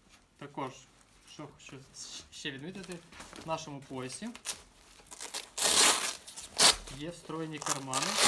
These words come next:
для бокових плит, якщо вони у вас є. Якщо їх нема, то, то можете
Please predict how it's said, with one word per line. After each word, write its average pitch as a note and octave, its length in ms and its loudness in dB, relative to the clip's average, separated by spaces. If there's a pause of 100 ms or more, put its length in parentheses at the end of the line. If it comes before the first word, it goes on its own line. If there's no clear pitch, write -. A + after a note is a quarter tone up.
(300)
для D3 340 -6
бокових D#3 400 -10
плит, C#3 260 -10 (760)
якщо - 320 8
вони C#3+ 120 -10
у C3+ 40 -10
вас C3+ 240 -10
є. A#2+ 120 -14 (340)
Якщо D3 280 -10 (300)
їх - 180 -16
нема, F#3 240 -6
то, D3+ 220 -10 (160)
то D3+ 100 -6
можете E3 580 -6